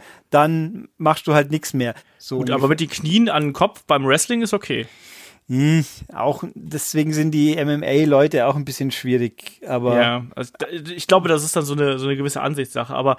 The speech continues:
Speaker 1: Ja,
Speaker 2: ähm,
Speaker 1: also es ist
Speaker 2: lass
Speaker 1: mein, mein Steckenpferd offensichtlich ein bisschen. <laughs> Es ist
Speaker 2: Offensichtlich.
Speaker 1: aber
Speaker 2: Ich, also ich finde gerade, dass dieses, äh, äh, Fingermanipulieren, wie es ja so schön,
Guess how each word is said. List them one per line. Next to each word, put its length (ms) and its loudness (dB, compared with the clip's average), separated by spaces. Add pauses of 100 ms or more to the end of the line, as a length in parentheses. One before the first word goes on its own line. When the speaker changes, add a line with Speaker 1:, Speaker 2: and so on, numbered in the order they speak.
(120)
Speaker 1:
Ja, 240 -2
Speaker 2:
ähm, 140 4
Speaker 1:
also 180 4
es 60 4
ist 80 -2
Speaker 2:
lass 100 6
Speaker 1:
mein, 220 4
mein 160 4
Steckenpferd 640 2
offensichtlich 520 0
ein 120 -6
bisschen. 380 -2
<laughs> 60 2
Es 200 0
ist 240 -2
Speaker 2:
Offensichtlich. 560 2
Speaker 1:
aber 80 -8
Speaker 2:
Ich, 160 0
also 120 2
ich 140 -4
finde 160 -2
gerade, 260 2
dass 180 -2
dieses, 420 -2
äh, 100 -4
äh, 960 -2 (160)
Fingermanipulieren, 1200 2
wie 60 -4
es 80 -8
ja 80 0
so 100 -6
schön, 340 -6